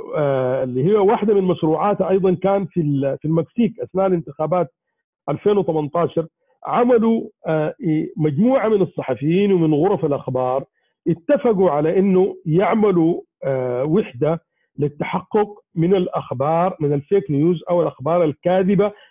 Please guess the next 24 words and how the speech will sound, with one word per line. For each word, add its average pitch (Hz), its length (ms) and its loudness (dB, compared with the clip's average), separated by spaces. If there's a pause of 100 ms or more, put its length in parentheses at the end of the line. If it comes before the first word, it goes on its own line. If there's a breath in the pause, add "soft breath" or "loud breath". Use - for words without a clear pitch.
(120 loud breath)
المتعلقة 165 680 0
بالانتخابات 151 720 -2
فقط 208 260 -2
في 160 80 -4
فترة 165 360 -4
هذه 170 140 0
الانتخابات. 127 560 -4 (380)
فهذا 226 240 2
كان 233 220 0
ش-، - 200 -10
هذه 190 160 0
كان 190 200 2
واحدة 190 300 2
من 165 120 0
الآلي-، 139 720 -2 (320 soft breath)
أو 170 320 0
هذه 180 320 0
واحدة 185 300 2
من 160 80 2
الآليات. 165 580 0 (320)
يعني 156 260 0
هذا 185 180 2
الآن 185 240 0
مثلًا 190 440 0